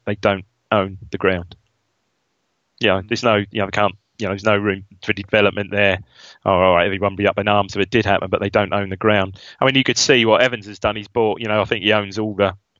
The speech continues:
Speaker 1: all the training facilities now. They're all, I think they're all owned now, which is, uh, owned by him or his companies, I think. Um,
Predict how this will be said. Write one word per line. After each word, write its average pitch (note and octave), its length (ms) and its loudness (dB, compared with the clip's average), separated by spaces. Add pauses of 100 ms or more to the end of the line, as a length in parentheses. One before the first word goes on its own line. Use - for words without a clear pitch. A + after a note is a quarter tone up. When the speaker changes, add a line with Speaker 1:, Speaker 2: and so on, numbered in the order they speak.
(200)
Speaker 1:
all G#2+ 120 -2
the G2+ 60 -2
training G#2 380 0
facilities F#2+ 480 -2
now. G#2 200 -2
They're G#2+ 200 2
all, F#2+ 240 0
I G2+ 80 2
think G2+ 200 -4
they're G#2 200 4
all F#2+ 160 4
owned F#2+ 180 2
now, G2 220 2
which F2+ 200 0
is, F2+ 180 -10 (560)
uh, G2+ 180 4
owned G#2 220 2
by G2+ 180 6
him G#2 160 2
or G2 100 0
his F#2+ 120 -2
companies, G2 440 -2
I F#2 80 -4
think. G2 280 -4 (180)
Um, G2 480 2